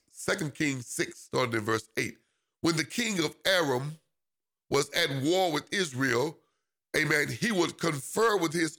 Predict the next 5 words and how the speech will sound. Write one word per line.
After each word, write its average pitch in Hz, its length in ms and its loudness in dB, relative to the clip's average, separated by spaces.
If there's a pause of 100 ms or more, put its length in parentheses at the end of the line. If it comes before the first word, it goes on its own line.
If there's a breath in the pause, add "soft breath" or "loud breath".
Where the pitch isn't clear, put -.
officers, 131 760 -2 (220)
saying, 156 540 0 (220)
We 170 180 0
will 160 200 4
mobilize 165 800 2